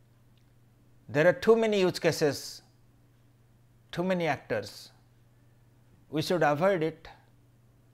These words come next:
At the top level, we must have a simple diagram.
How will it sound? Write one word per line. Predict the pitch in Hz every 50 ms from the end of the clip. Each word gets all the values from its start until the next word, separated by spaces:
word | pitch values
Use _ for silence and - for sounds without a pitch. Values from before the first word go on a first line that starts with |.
| _ _ _ _ _ _ _ _ _ _ _ _ _ _ _ _ _ _ - -
At | - 139 135
the | 131 160
top | 156 - 175 190 196 185 -
level, | 196 196 185 180 190 190 180 - - - - _ _ _ _ _ _ _ _ _ _ _ _ _ _ _
we | - 143 156
must | 160 175 190 180 - -
have | - 170 170 160 147 139 - -
a | - 127 131 131 127 -
simple | - - 196 202 190 202 214 202 190 185 175 - - - - _ _ _ _ _ _ _ _ _ - 127
diagram. | 117 131 131 143 160 156 160 151 127 101